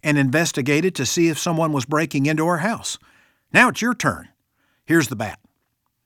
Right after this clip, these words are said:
No, never. That's when the man gets up and steps up. But being a protector calls for more than ensuring physical safety. Proverbs chapter four, verses ten through fifteen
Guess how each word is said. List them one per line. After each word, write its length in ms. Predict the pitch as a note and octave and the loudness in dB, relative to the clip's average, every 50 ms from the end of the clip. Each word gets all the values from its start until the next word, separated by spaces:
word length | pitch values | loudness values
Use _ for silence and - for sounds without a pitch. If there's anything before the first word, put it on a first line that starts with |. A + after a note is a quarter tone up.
| _ _ _ _ - | _ _ _ _ -10
No, 380 | G#2 G#2 F#2 D2 - - _ _ _ _ _ _ _ _ _ _ _ _ _ _ _ | -8 -8 -8 -10 -12 -18 _ _ _ _ _ _ _ _ _ _ _ _ _ _ _
never. 440 | G#2+ A2+ A#2 A2 G2 - - - _ _ _ _ _ _ _ _ _ _ _ _ _ _ | -4 -2 -2 -2 -2 -6 -12 -20 _ _ _ _ _ _ _ _ _ _ _ _ _ _
That's 440 | G#2+ B2 C#3+ D3+ D3+ - - - D3 | 0 2 2 2 2 0 -6 -4 -2
when 160 | C3+ B2+ A#2 | 0 0 0
the 80 | A2+ | 0
man 540 | G#2+ G#2+ A#2+ C3+ C3 G#2+ E2+ D#2+ D2+ F2 F#2+ - _ _ G#2 G2+ | 0 0 0 0 -2 -2 -6 -10 -14 -16 -18 -20 _ _ -14 -6
gets 280 | G2 C3 C3 - - B2 | -4 -4 -2 -2 -2 -4
up 240 | F2+ - - - - _ _ _ _ _ _ _ _ | -4 -6 -10 -18 -20 _ _ _ _ _ _ _ _
and 160 | - F#2 F2+ | -18 -12 -8
steps 440 | - - - - B2 G#2+ - - - | -8 -8 -4 -4 -6 -4 -4 -8 -10
up. 300 | - - - - _ _ _ _ _ _ _ _ _ _ _ _ _ _ _ _ _ _ | -10 -14 -20 -20 _ _ _ _ _ _ _ _ _ _ _ _ _ _ _ _ _ _
But 240 | A#2 C#3+ A#2 G2 G#2 | 0 0 0 2 2
being 300 | C#3+ E3 F#3 G#3 A3 A3+ | 2 4 4 4 2 0
a 100 | - E3 | -2 -6
protector 580 | C#3+ - D3+ - - C#3+ A2+ - _ - A#2+ B2 | -6 -6 -8 -4 -2 -2 -2 -2 _ -6 -6 -6
calls 400 | - - - D#3+ D3+ D#3 D#3 C#3+ | -6 -4 -2 0 0 0 -2 -4
for 200 | - - D3+ C3+ | -4 -4 -2 0
more 500 | B2 B2+ D#3+ F3+ D#3+ A#2 G2+ G2+ A2 A#2 - | 0 0 0 0 0 0 0 -2 -2 -4 -4
than 220 | B2 C3 C3 A#2+ | -2 -2 0 2
ensuring 560 | A#2 A#2+ A#2 - - - E3+ E3 E3 E3 E3 | 2 0 0 0 0 0 0 0 0 -2 -4
physical 460 | C#3+ - - D3 C#3 C#3 C#3+ C#3 D3 C3+ | -6 -2 0 0 0 0 -2 -2 -4 -4
safety. 640 | - - D3 B2+ B2 - - - - - - _ _ _ _ _ _ _ _ _ _ _ - - - - _ - | -2 -2 -2 -2 -2 -4 -8 -14 -18 -18 -20 _ _ _ _ _ _ _ _ _ _ _ -20 -20 -20 -20 _ -4
Proverbs 640 | - F3+ G3+ A#3+ G3+ G3 D#3+ D#3 D#3+ D#3 - - - | 0 0 0 2 2 0 0 0 -2 -4 -6 -6 -4
chapter 340 | - F3 D#3+ D3 - C3+ A#2 | -2 -2 -2 -4 -4 -6 -8
four, 420 | - - D3+ C#3+ A2 F#2 F#2 G2+ | -6 -4 -4 -2 -2 -2 -4 -6
verses 400 | G#2 A#2+ C3 C3 - - A2+ - | -2 0 0 0 0 -2 -4 -4
ten 300 | - - F3 E3 E3+ E3 | -4 -2 -2 0 0 0
through 160 | - - D3 | 0 -2 -2
fifteen 720 | C#3 - D3 C#3+ C#3+ - - B2+ G#2+ F#2 E2 E2 E2+ G#2+ | -2 -2 -4 -4 -4 -4 -4 -4 -2 -2 -4 -6 -8 -10